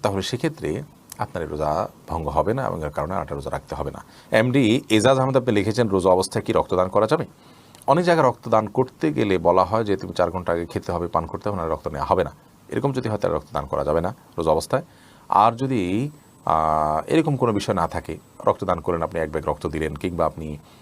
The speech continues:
আহ, সিরিঞ্জি করে এক দুই সিরিঞ্জ রক্ত দিলেন, আহ, স্যাম্পল হিসেবে টেস্টের, কোনো অসুবিধা নেই, তাতে রোজা ভঙ্গ হবে না। আহ, বিশেষ করে রক্ত দেওয়ার ফলে আপনি দুর্বল হয়ে, এত দুর্বল হয়ে যেতে পারেন, যার ফলে আপনার রোজা তা রাখতে নাও পারেন,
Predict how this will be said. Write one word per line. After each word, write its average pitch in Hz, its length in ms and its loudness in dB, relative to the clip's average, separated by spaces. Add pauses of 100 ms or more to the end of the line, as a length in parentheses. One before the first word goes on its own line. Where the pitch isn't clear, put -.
(160)
আহ, 82 100 0
সিরিঞ্জি 85 340 -4
করে 85 200 -2
এক 82 80 -4
দুই 82 100 -6
সিরিঞ্জ 80 320 -8
রক্ত 82 160 -6
দিলেন, 78 460 -6
আহ, 78 340 -8
স্যাম্পল 80 320 -4
হিসেবে 76 260 -6
টেস্টের, 80 340 -6 (400)
কোনো 147 140 2
অসুবিধা 73 280 -6
নেই, 65 120 -12
তাতে 73 200 -6
রোজা 76 160 -4
ভঙ্গ 73 200 -4
হবে 78 200 2
না। 143 140 0 (640)
আহ, 76 400 2
বিশেষ 104 260 -4
করে 113 160 0
রক্ত 92 240 0
দেওয়ার 87 180 2
ফলে 87 200 -2
আপনি 85 180 -6
দুর্বল 85 280 0
হয়ে, 82 640 0
এত 82 160 -4
দুর্বল 87 300 0
হয়ে 85 280 -2 (160)
যেতে 95 200 -2
পারেন, 87 300 0
যার 80 160 0
ফলে 85 160 -2
আপনার 82 160 -4
রোজা 80 200 -2
তা 85 180 2
রাখতে 85 280 -2
নাও 92 180 4
পারেন, 87 280 0